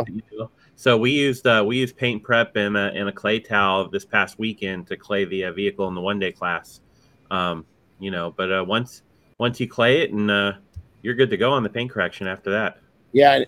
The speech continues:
Speaker 1: and, you know, traditional clay, there's still a s-, a, a place for traditional clay. We used traditional clay on the car behind us yesterday to get it ready that we're gonna do, uh, paint correction to today. And, you know, and so not just, um, you know, the new fancy clays really are cool 'cause it speeds the process up, but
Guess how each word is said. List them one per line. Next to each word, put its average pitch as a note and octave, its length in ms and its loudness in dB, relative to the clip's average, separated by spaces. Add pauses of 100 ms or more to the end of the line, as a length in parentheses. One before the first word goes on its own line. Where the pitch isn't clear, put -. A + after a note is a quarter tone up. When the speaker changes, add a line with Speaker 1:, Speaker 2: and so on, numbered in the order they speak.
Speaker 1:
and, C#3+ 220 4
you D#3 100 6
know, C#3 160 12
traditional D3+ 480 4
clay, E3+ 260 12
there's A2 140 0
still C3+ 180 6
a - 20 8
s-, - 140 2 (140)
a, G#2+ 120 4 (120)
a F#2+ 60 -2
place C#3 320 6
for A#2+ 120 -6
traditional A2+ 480 -2
clay. A#2 200 4
We G#2+ 140 0
used B2+ 240 0
traditional A2+ 420 2
clay A#2+ 200 2
on G#2 80 0
the F#2 60 -6
car G#2 220 4
behind G2+ 320 -2
us - 200 -6 (400)
yesterday C3 380 4
to F#2+ 60 -2
get G2 160 -2
it F#2 40 -6
ready F#2 260 0
that G2 100 2
we're G2 140 -2
gonna F#2+ 80 -4
do, G2 240 0 (160)
uh, F#2 300 0 (120)
paint C3+ 180 0
correction G#2 280 0
to A2 140 -6
today. G#2+ 440 4 (500)
And, G#2 360 0 (140)
you A2 100 -2
know, A2+ 380 4
and G#2 160 -2
so A#2 240 6
not B2 300 0
just, C#3 320 2
um, G2+ 340 4
you A2 80 -2
know, G2+ 200 0 (100)
the A2 100 2
new B2+ 160 4
fancy C#3 420 2
clays A2 460 4
really A#2+ 300 8
are G2 80 0
cool C#3+ 260 6
'cause G#2+ 140 -4
it F2 80 -8
speeds A#2+ 260 -6
the - 80 -18
process A2 420 0
up, B2 200 6
but - 120 0